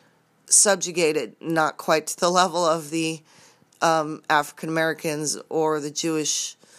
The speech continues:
populations of the United States, and we won't even go into the Native Americans. So we can't truly,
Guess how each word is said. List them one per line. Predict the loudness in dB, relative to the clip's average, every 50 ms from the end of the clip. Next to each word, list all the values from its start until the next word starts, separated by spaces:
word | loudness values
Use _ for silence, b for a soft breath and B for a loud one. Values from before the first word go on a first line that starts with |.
| b b b b b -10
populations | -4 -2 -2 -2 -2 -2 -2 0 0 0 0 -2 -4 -4 -6 -8 -6 -4 -4 -4 -4 -4 -4
of | -4 -2 -2 -2
the | -4
United | -6 -4 -2 -2 -4 -4 -4 -2
States, | 0 2 2 0 0 0 0 0 0 -2 -2 -4 -6 -8 b b b b b b b
and | -2 -2 0
we | 0 0
won't | 0 0 0 -2
even | -2 -4 -4 -2 -2
go | 0 0 0
into | 0 0 -2 -2
the | -2 -2 -2
Native | -2 -2 -2 -4 -4
Americans. | -6 -4 -2 -2 0 0 -2 -4 -6 -8 -12 -12 -12 -8 -6 -6 -6 -6 -6 -2
So | 0 2 2 2 2 0 0 0 0 -2 -2 -6 _ B B B B B B B B B B
we | -4 -2
can't | -2 -2 -2 0 0 2 0 0 -2 -4
truly, | -4 -4 -4 -4 -2 -2 0 0 0 0 -2 -4 -6